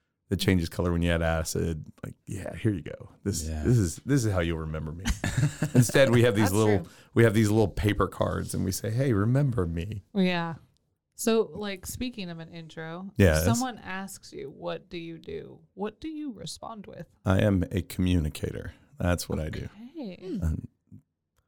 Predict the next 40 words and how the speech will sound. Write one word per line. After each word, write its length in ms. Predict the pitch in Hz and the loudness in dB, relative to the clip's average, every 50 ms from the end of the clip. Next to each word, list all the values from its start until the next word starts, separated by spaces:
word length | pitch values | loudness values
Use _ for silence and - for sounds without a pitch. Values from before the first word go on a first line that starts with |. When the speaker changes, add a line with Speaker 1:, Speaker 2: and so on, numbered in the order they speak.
| _ _ _ _ | _ _ _ _
Speaker 1:
if, 200 | - 113 110 104 | 6 6 6 6
Speaker 3:
I 20 | 226 | 4
like 180 | 269 285 - - | 0 -4 -6 -10
that. 140 | 147 139 - | -12 -2 2
Speaker 1:
if 200 | - 117 113 - | 4 4 4 4
it 140 | 123 117 92 | 2 2 2
were 500 | 101 101 101 98 95 95 92 87 85 - - - | 4 4 4 4 6 4 4 2 2 0 0 -2
a 60 | 90 | -2
personal 560 | - - - 110 117 120 - 139 139 135 135 | -2 0 2 2 2 2 2 0 0 0 2
ask, 340 | 139 139 143 147 151 147 - | 2 2 2 0 -2 -2 -2
if 140 | - 90 - | -4 -4 -4
it 60 | 82 | -4
were 120 | 82 90 92 | -4 -4 -2
just 220 | 85 87 - - | -2 -2 -2 -4
among, 300 | 90 85 87 87 85 85 - - | -4 -2 0 0 0 -2 -4 -4
amongst 400 | 95 95 92 92 90 85 - - | -2 0 0 0 0 -2 -4 -8
friends, 500 | - - 95 90 92 95 110 117 117 - _ - - - - - _ _ _ - | -6 -2 0 0 2 0 0 -2 -4 -8 _ -18 -20 -20 -20 -20 _ _ _ 0
and 120 | - 110 101 | 4 6 6
they 80 | 92 | 6
asked 260 | 90 90 90 87 - - | 6 6 4 2 2 0
me 100 | 90 87 | 0 2
how 120 | 85 82 | 2 2
to 100 | 82 80 | 0 0
describe 400 | 76 76 78 - - - 90 87 | -2 -2 -4 -2 0 2 2 2
myself, 380 | 85 87 85 - 92 90 87 - - - | 2 2 0 0 -2 -4 -4 -4 -4 0
I 80 | 98 | 0
would 160 | 90 87 85 | 0 0 0
say 180 | - - 95 90 | -2 -2 0 0
that 160 | 82 80 80 | 2 2 2
I'm 140 | 80 78 82 | 2 0 0
trying 280 | - - - 95 90 87 | -2 0 0 2 2 2
to 60 | 80 | 2
resurrect 520 | 82 82 82 80 78 80 80 80 76 - - | 2 2 2 2 2 0 0 0 -2 -4 -10
the 440 | 76 78 80 80 78 82 85 80 80 | -10 -8 -6 -4 -4 -2 -2 -2 -4
phrase 360 | - - - 87 82 82 82 | -4 -4 -4 -2 -2 -2 -2
bon 280 | 78 76 82 82 82 80 | -2 0 0 0 0 0
vivant. 440 | 82 82 76 76 76 78 76 76 - _ _ _ _ _ _ _ - - - | -2 -4 -4 -4 -4 -4 -6 -8 -12 _ _ _ _ _ _ _ -14 -6 -2
Speaker 4:
Oh. 440 | 247 247 285 349 403 - 156 165 156 - _ | 0 2 2 2 0 -2 -4 -8 -14 -12 _
Speaker 1:
Which 240 | - 95 90 - - | -2 -2 0 0 0
is 180 | 85 82 73 | 0 0 -2